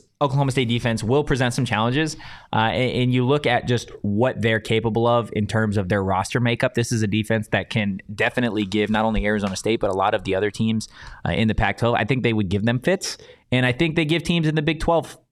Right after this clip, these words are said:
fits as well. Uh, and, and there's definitely a reason for that. Uh, and this is what offensive coordinator Bo Baldwin had to say,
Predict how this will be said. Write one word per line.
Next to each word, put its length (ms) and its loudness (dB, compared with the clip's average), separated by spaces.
fits 460 -2
as 320 2
well. 320 0
Uh, 40 2
and, 340 2
and 200 0
there's 100 2
definitely 480 0
a 160 0
reason 320 0
for 140 -2
that. 260 2
Uh, 40 2
and 200 4
this 120 0
is 40 4
what 160 2
offensive 360 -2
coordinator 300 0
Bo 180 0
Baldwin 380 0
had 140 0
to 60 -2
say, 300 -2